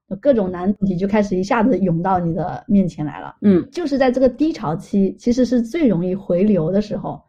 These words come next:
Speaker 1: 在低潮期的时候，很多人他会怀念自己以前在国内便捷的生活方式，然后呢，会怀念以前所拥有那种权势啊、地位啊，以及在国内的人脉。然后这边受挫之后呢，就会发现，哎呀，原来这个一落千丈的这种反差会让他觉得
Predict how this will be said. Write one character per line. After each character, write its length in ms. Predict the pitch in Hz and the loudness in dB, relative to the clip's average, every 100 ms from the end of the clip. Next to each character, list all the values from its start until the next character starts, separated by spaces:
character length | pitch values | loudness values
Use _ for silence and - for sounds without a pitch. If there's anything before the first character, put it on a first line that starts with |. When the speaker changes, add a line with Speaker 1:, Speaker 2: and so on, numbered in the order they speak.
| _ | _
Speaker 1:
在 120 | 285 | 0
低 100 | 269 | 2
潮 140 | 320 254 | 2 2
期 140 | 233 | 4
的 80 | 254 | 4
时 80 | 247 | 4
候， 60 | |
很 100 | 196 | 0
多 160 | 185 240 | 2 4
人 180 | 208 196 | 4 2
他 140 | 226 | 0
会 280 | 247 233 - _ | 2 2 0 _
怀 240 | - 175 | -4 2
念 320 | 214 320 285 | 4 4 2
自 140 | 208 233 | 2 0
己 100 | 190 | 0
以 80 | |
前 240 | 160 170 185 | -2 -2 0
在 140 | 254 | 0
国 200 | 220 165 | 0 0
内 320 | 190 214 180 170 - | 0 0 0 -2 0
便 180 | 285 226 | 2 2
捷 160 | - | 2
的 120 | 160 | -2
生 160 | 165 226 | -2 0
活 100 | 214 | 0
方 160 | 202 262 | 2 -2
式， 60 | _ _ - _ _ _ _ | _ _ -20 _ _ _ _
然 100 | - | 0
后 80 | 214 | 4
呢， 140 | 254 240 | 4 4
会 100 | 254 | 2
怀 180 | 214 | 2
念 140 | 190 247 | 2 4
以 60 | 226 _ | 2 _
前 100 | - | -4
所 160 | 220 180 | 0 2
拥 220 | 202 240 | 4 4
有 100 | 214 | 2
那 80 | 180 | 0
种 160 | 190 202 | 0 -2
权 280 | - 151 170 | -4 -4 -4
势 220 | - 226 | -2 0
啊、 180 | 202 185 | 2 0
地 220 | 233 220 | 2 2
位 220 | 202 190 | 4 2
啊， 200 | 175 156 | 0 -6
以 60 | 170 | -8
及 100 | 185 | -2
在 120 | 233 | 0
国 160 | 226 180 | 0 0
内 120 | 226 | 2
的 100 | 214 | 2
人 140 | 180 - _ | 0 -4 _
脉。 240 | - 196 - _ _ _ _ _ | -6 -6 -6 _ _ _ _ _
然 120 | - 214 | 0 2
后 40 | |
这 120 | 247 | 4
边 120 | 254 | 4
受 80 | 247 - - 539 _ | 4 0 -16 -16 _
挫 100 | 440 | -2
之 120 | 214 | 0
后 120 | 220 | 2
呢， 140 | 233 202 | 2 4
就 140 | 226 | 2
会 60 | 220 | 2
发 140 | 220 | 0
现， 160 | 214 214 | 0 -2
哎 200 | 196 190 | 0 2
呀， 300 | 202 175 156 | 2 2 -2
原 160 | 135 202 | 0 2
来 160 | 214 | 2
这 100 | 202 | 2
个 220 | 247 220 190 | 2 2 2
一 120 | 196 | 2
落 180 | 240 240 | 4 4
千 260 | 240 254 | 2 2
丈 160 | 254 262 | 4 4
的 80 | 214 | 2
这 80 | 220 | 2
种 120 | 202 | 2
反 200 | 202 139 | 0 -6
差 160 | 214 | -4
会 140 | 208 226 | 0 2
让 140 | 233 | 2
他 100 | 214 | 2
觉 160 | 214 180 | 2 0
得 180 | 185 | -2